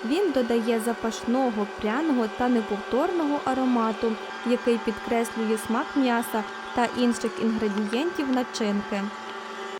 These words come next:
Тепер перемелений фарш продовжуємо смачно приправляти. Додаємо солі приблизно вісім-десять грам на один кілограм м'яса, або ж дві чайні ложки без гірки.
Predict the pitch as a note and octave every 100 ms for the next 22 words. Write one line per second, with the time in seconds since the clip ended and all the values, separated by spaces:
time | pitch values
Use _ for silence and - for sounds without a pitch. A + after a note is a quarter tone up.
0 | - _ - - B3 A3+ C4+ A#4 - B3+
1 | B3+ B3 A#3 A#3+ A3+ A3 - B3 - -
2 | - A#3+ G#3+ D4 E4 C#4+ B3 A3 G#3 A3+
3 | A#3+ C#4+ C4+ B3 A#3+ A#3 C4 B3+ A3+ G#3
4 | G#3 G#3 A3+ - - _ _ A#3 B3 A#3+
5 | A#3 C4 F4 F4+ - B3+ G#3+ G#3+ G#3 -
6 | B3+ D4 F#4 D#4 C4+ A#3 B3+ A#3+ B3 A3+
7 | A#3 A#3 A3+ A3 G#3+ C4 G4+ A4 B3+ A#3+
8 | A3+ G#3+ B3+ F#4+ - A#3+ A#3 A3 A#3 D4+
9 | B3 A#3 G#3 - G3+ G3+ - - - _
10 | - A#3+ A3 C#4+ E4 B3+ B3 B3 - A#3+
11 | A#3 A3 A3 C#4 F#4 - D4 A3+ A#3 C4
12 | A3+ A3+ A3 G#3+ A3 G#3